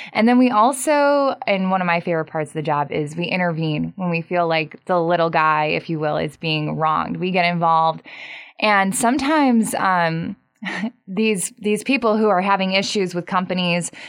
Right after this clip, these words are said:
have tried to talk to the company over and over again. And it isn't until the, the news station gets involved that, uh, we see change and we can help get people their money back.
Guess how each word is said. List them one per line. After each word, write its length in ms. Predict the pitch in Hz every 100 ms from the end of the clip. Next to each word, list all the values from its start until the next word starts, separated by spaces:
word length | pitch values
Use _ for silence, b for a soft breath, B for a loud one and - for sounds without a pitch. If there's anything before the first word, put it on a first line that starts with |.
| B
have 200 | 196 170
tried 360 | - 202 190 185
to 80 |
talk 220 | 175 165 165
to 80 |
the 80 | 160
company 420 | 165 165 165 160
over 240 | 160 165 156
and 100 | 160
over 220 | 156 156
again. 220 | 151 151
And 100 | 151
it 60 | 165
isn't 160 | 180 185
until 400 | 170 165 156 - B B 165
the, 260 | 180 165
the 120 | 170 202
news 360 | 202 190 196
station 420 | - 180 180 190
gets 200 | 175 165
involved 460 | 175 170 160 156 151
that, 400 | 156 147 147 - -
uh, 160 | 170 165
we 120 | 170
see 200 | - 165
change 400 | - 156 156 151
and 60 | 156
we 120 | 160
can 180 | 156 156 151
help 200 | - 180
get 220 | 240 233
people 220 | - 254 262
their 100 | 247
money 220 | 269 330
back. 260 | 196 -